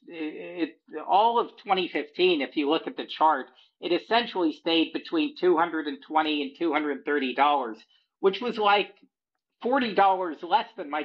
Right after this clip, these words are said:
cost basis. So I was underwater with Bitcoin for an entire year.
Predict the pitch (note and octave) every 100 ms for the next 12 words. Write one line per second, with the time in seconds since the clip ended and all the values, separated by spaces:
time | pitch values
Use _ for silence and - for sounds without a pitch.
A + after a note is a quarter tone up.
0 | - E3+ D#3+ - F3 F#3+ - B2 - _
1 | _ _ _ _ _ - - F3+ F#3+ D4
2 | B3+ A3+ G3 F3 D3+ F3 G#3+ F3+ C3+ C3+
3 | - G#3 - E3+ C#3+ - E3 C#3+ C#3+ -
4 | F3 F#3 F3 D#3 C#3 G3 D3+ G2+